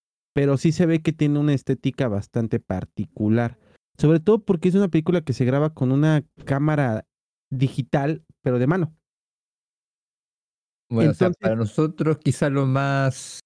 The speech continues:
Speaker 2: ah, o sea, más conocido del trabajo de Anno por Evangelion, también es relevante decir que esa es la primera película que saca luego de The End of Evangelion, o sea,
Speaker 1: Sí.
Speaker 2: luego de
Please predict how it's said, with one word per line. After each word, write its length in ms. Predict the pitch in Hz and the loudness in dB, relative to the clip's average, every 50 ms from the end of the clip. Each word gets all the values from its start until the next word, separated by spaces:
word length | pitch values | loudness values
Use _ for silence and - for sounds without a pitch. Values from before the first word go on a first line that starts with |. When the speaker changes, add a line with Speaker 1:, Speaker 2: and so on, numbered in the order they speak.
| - - - | -20 -12 -8
Speaker 2:
ah, 1000 | - 110 107 104 104 101 98 95 95 92 90 87 87 87 87 87 92 95 107 117 - - _ _ _ _ _ - - - | -4 -2 -2 0 0 0 0 0 0 0 0 0 0 0 -2 -2 -4 -4 -6 -8 -12 -16 _ _ _ _ _ -20 -14 -6
o 120 | - 101 | -4 -4
sea, 280 | 85 - 98 98 95 92 | -2 -2 -2 -2 0 0
más 160 | 90 101 101 | 0 -2 -2
conocido 680 | - - 107 98 92 87 - - 107 113 117 117 120 113 | -2 -2 -2 -2 -2 -2 -2 -2 0 0 0 0 0 0
del 140 | 113 110 | -2 -2
trabajo 380 | 104 - 101 107 107 - 123 110 | -2 -2 -4 -4 -4 -4 -4 -4
de 80 | 98 107 | -2 -2
Anno 220 | 107 113 113 104 | -2 -2 -2 -2
por 120 | - 107 | -2 0
Evangelion, 760 | 101 98 95 95 95 98 107 110 107 117 117 117 113 113 107 104 | 0 0 0 0 0 0 0 0 0 -2 -2 -2 -2 -4 -4 -4
también 260 | - 98 101 104 107 | -2 0 0 0 0
es 60 | 101 | 0
relevante 340 | 104 101 104 104 104 101 110 | 0 -2 0 -2 -2 -2 -4
decir 220 | - - 107 - | -4 -4 -6 -2
que 80 | - 117 | -2 -4
esa 160 | 110 - 120 | -2 -2 -4
es 100 | 104 - | -2 -2
la 100 | - 95 | -4 -4
primera 200 | - 123 117 117 | -2 -2 0 0
película 260 | 117 120 120 117 113 | 0 0 0 0 0
que 80 | 104 104 | -2 -2
saca 380 | - - 123 113 - - 117 | -2 -2 -4 -4 -4 -6 -4
luego 580 | 110 107 104 101 104 117 143 170 170 220 160 143 | -2 0 2 2 2 2 2 0 0 0 -2 -2
de 480 | 123 113 120 117 113 110 110 107 107 107 | 0 0 0 0 2 2 0 0 -2 0
The 140 | 107 110 117 | 0 0 2
End 100 | 117 113 | 2 2
of 40 | 110 | 2
Evangelion, 560 | 113 107 107 107 104 101 110 113 110 127 127 131 | 2 2 2 2 2 2 2 0 0 -2 -2 -4
o 60 | 117 | -4
sea, 280 | - - 107 101 98 | -2 -2 -2 0 0
Speaker 1:
Sí. 60 | 95 95 | 0 0
Speaker 2:
luego 340 | 98 101 98 101 101 98 | 0 0 0 0 0 0
de 420 | 90 92 95 95 98 101 175 165 | 0 0 0 0 0 -2 -4 -6